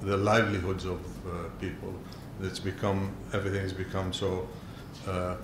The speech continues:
mu-, uh, dependent on one product. It's much more precarious. It's, uh, uh,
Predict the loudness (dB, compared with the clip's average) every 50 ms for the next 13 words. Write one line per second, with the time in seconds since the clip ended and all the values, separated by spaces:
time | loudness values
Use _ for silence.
0 | -8 -6 0 2 2 2 2 0 -6 -8 -8 -4 -2 0 0 0 0 -4 -4 -4
1 | -6 -6 -6 -6 -6 -6 -6 -6 -6 -6 -2 2 4 6 8 12 12 12 12 12
2 | 10 8 6 2 2 2 2 4 4 4 2 2 0 -2 -4 -8 -10 -10 -8 -2
3 | 2 6 6 8 8 6 4 2 2 0 -4 -8 -10 -10 -8 0 6 8 8 8
4 | 8 6 2 2 -2 -6 -8 -10 -10 -10 -8 -6 -4 0 2 2 2 0 0 0
5 | 0 2 2 2 0 -2 -4 -8 -10 -10 -10 -12 -12 -12 -12 -12 -12 -12 -12 -12
6 | -12 -10 -4 0 0 0 4 10 12 12 12 12 10 6 4 4 2 2 0 0
7 | -2 -4 -8 -10 -10 -12 -10 -12 -12 -12 -10 -8 -4 0 0 0 0 0 0 0
8 | 0 0 -2 -6 -10 -12 -8 -4 -2 0 2 2 2 2 2 0 -2 -6 -8 -10
9 | -10 -10 -10 -10 -10 -12 -10 -6 -4 -4 -2 -2 -2 -2